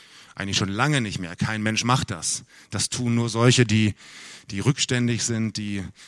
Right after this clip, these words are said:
ewig gestrig sind. Das ist nicht besonders attraktiv.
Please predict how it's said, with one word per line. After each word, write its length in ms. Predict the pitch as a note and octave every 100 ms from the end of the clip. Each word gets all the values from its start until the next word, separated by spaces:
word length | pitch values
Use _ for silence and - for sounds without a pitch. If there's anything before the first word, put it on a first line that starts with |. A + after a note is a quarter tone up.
| - -
ewig 460 | D#3+ E3+ D#3 C3+
gestrig 500 | C#3+ D#3+ - - C#3
sind. 300 | - C3 C3
Das 140 | B2 A#2+
ist 180 | D3+ D3
nicht 180 | D3
besonders 600 | - A2 A#2 G#2+ G#2 - - -
attraktiv. 840 | A2 - G#2 - B2+ G#2 - -